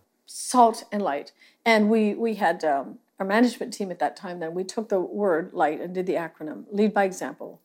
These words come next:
invest in employees, give freely,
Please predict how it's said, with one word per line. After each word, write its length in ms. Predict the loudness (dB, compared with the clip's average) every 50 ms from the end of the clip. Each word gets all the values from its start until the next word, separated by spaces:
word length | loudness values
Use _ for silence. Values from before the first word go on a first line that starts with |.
| _ _ _ _ _ _ _ _ _
invest 480 | 2 4 4 4 4 2 0 0 -4 -6
in 280 | -6 -6 -6 -8 -12 -16 _ -14
employees, 580 | -12 -10 -8 -6 -4 -4 -4 -6 -8 -10 -14 -18 _ _ _ _ -8 -2
give 200 | 4 6 6 6 4
freely, 460 | 2 -2 0 0 0 -2 -4 -6